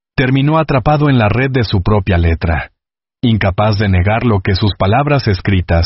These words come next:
ya habían confesado. Don Severo abandonó la sala primero,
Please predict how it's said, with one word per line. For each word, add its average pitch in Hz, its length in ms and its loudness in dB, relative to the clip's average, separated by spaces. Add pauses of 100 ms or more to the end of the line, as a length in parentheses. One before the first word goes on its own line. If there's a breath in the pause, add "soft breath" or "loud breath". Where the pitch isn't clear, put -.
(140)
ya 127 160 0
habían 160 480 2
confesado. 92 720 0 (400)
Don 107 220 2
Severo 107 400 0
abandonó 104 400 2
la 107 120 2
sala 104 260 0
primero, 101 500 0